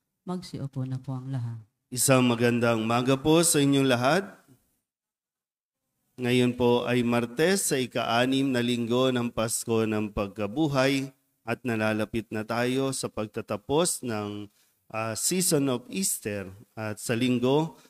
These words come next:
Speaker 2: ay ang pagdiriwang na ng kanyang pag-akyat sa langit. So mayroon na lamang ilang araw. Ilan? Bilang.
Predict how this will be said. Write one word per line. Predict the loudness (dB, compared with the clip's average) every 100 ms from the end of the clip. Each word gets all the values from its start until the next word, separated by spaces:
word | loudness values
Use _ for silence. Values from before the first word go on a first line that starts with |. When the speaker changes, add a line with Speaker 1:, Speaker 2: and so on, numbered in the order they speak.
| _ -2
Speaker 2:
ay | 2
ang | 0 0
pagdiriwang | -4 -4 -2 0 2 2 0
na | -2 -2
ng | -4 -6
kanyang | -6 -4 -4 -4
pag-akyat | -4 -6 -6 -12 -8 -2 0 -2 -8 _ _ _ -8
sa | -2
langit. | 0 2 2 0 -4 -10 _ -20
So | -12
mayroon | -8 -2 0 0
na | -2
lamang | -2 -4 -4 -4 -4 -6 -6
ilang | -4 -4 -6
araw. | -8 -6 -2 -2 -4 -8 _ _ _ _ _ _ _ _ _ _ _ _ _ _ _ _
Ilan? | -12 -6 -4 -4 -6 -10 -16 -20 _ _ _ _ _ _ _ _ _ _ _
Bilang. | -10 -4 2 2 2 -2 -10 -16